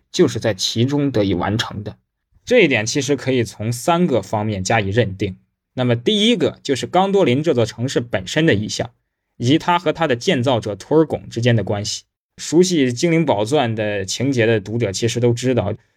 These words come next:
这座城市是众水之主乌欧谋托梦给图尔贡还有芬罗德，让他们在隐秘的地方建立起了刚多林和纳国斯隆德。这个由神托梦传递讯息的方式呢，在古代神话实际上是经常出现，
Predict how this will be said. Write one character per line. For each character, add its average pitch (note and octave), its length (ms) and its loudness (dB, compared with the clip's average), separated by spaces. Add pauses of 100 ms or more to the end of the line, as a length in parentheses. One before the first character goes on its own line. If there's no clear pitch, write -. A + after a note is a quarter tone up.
(140)
这 E3+ 120 4
座 C#3 120 6
城 B2 240 -2
市 C3+ 180 0
是 B2 160 -4
众 D3 300 4
水 A#2 200 -4
之 D#3 180 -4
主 A#2 300 -6
乌 E3 200 2
欧 E3 60 4
谋 B2+ 340 -2
托 E3+ 400 0
梦 D3 200 0
给 - 220 -8
图 - 240 -2
尔 C#3 100 6
贡 C#3 220 -6
还 A2+ 100 -6
有 A2 80 0
芬 C#3+ 220 -4
罗 A#2+ 180 0
德， G#2 200 -4 (140)
让 F3 200 4
他 F3 140 2
们 C3+ 180 2
在 D3+ 120 4
隐 B2 260 0
秘 D3+ 260 4
的 A2+ 120 0
地 A#2 200 -4
方 G#2 240 -8
建 A#2+ 180 0
立 A2 120 4
起 - 120 -8
了 G#2 100 -6
刚 C3+ 260 -2
多 C3+ 140 4
林 A2 200 0
和 G#2+ 220 -4
纳 A#2+ 220 0
国 A2+ 180 2
斯 C#3+ 160 -4
隆 A#2+ 180 0
德。 G#2+ 160 2 (180)
这 C4 140 0
个 F#3 100 8
由 F3 180 4
神 F#3 360 -4
托 B3 280 4
梦 G#3 240 2
传 A#2+ 320 0
递 B2 320 4
讯 B2+ 300 0
息 F3+ 200 0
的 G#2+ 260 0
方 C3 280 -2
式 B2+ 200 -2
呢， G#2 160 -4
在 B2 160 0
古 G#2+ 200 -10
代 C3 160 2
神 A2+ 240 -2
话 A2+ 160 0
实 - 140 -10
际 A#2+ 140 4
上 A2 160 -4
是 A2 120 -6
经 C#3+ 220 4
常 A2+ 160 -4
出 G#2+ 160 0
现， A#2+ 220 -4